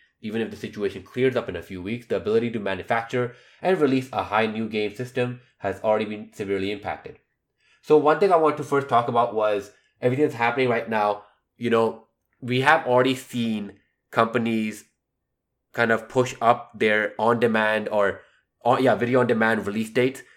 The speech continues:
So Birds of Prey and stuff like that, all the stuff you can get video on demand,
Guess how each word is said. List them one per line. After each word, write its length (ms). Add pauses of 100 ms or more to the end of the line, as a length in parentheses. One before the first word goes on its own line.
(160)
So 200
Birds 380
of 100
Prey 300
and 100
stuff 220
like 100
that, 240
all 160
the 100
stuff 240
you 60
can 120
get 160
video 180
on 80
demand, 420